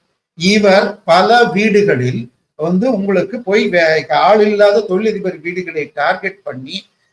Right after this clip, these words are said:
போய் கொள்ளையடிச்சிருக்காரு. எந்த பீரியட்ல? திமுக ஆட்சிக்கு வந்த பிறகுன்னு இவரை பள்ளிக்கரணையில பல வீடுகள்ல கேமரால புடிச்சிருக்காங்க, ஆழ்வார்பேட்டில புடிச்சிருக்காங்கன்னு இப்ப வெளியில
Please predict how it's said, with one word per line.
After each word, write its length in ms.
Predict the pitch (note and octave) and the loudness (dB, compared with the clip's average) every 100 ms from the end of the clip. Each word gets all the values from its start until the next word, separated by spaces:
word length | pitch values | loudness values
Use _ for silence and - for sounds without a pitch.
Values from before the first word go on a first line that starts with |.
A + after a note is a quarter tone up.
| _ | _
போய் 240 | F#3 G#3+ | -2 0
கொள்ளையடிச்சிருக்காரு. 760 | F3+ F3+ G#3+ G3+ - E3+ E3+ E3 | 0 2 2 2 0 -2 -2 0
எந்த 240 | D#3+ A3 A3+ | 0 0 0
பீரியட்ல? 400 | G#3 G3+ F#3+ A#3+ A3 | 2 2 2 0 -2
திமுக 320 | A3+ A3+ A3 | -2 0 2
ஆட்சிக்கு 520 | F3+ F#3 - - F3+ | 2 0 -4 -10 -8
வந்த 300 | D3+ E3+ F#3 | -8 -8 -8
பிறகுன்னு 460 | D#3 D3+ C3+ G3+ B3+ _ _ | -8 -10 -12 -14 -14 _ _
இவரை 540 | D#3+ F#3+ G3+ G#3 G#3+ G#3+ | -2 0 4 2 2 -2
பள்ளிக்கரணையில 720 | D#3+ F#3+ A#3 A#3 F#3+ E3+ F#3 | -2 -2 -2 0 0 0 -6
பல 260 | A#3 E3 F#3 | -4 -2 0
வீடுகள்ல 520 | F3+ G#3+ G3+ E3+ G3+ | -2 -2 -2 -2 -6
கேமரால 460 | G#3 E3+ F3 E3+ D#3 | -6 -6 -4 -6 -8
புடிச்சிருக்காங்க, 600 | _ - D#3 C#3 C3 E3+ - _ _ - | _ -20 -16 -10 -6 -6 -8 _ _ -2
ஆழ்வார்பேட்டில 640 | D#3+ A3+ A3+ G3 F3+ E3 D#3+ | 0 2 0 0 -6 -6 -10
புடிச்சிருக்காங்கன்னு 540 | F3 F3+ D#3 D3 G3+ | -10 -8 -6 -6 -4
இப்ப 340 | A3+ G#3 G#3 C4 | -2 -4 2 2
வெளியில 320 | G#3+ A#3 | 4 2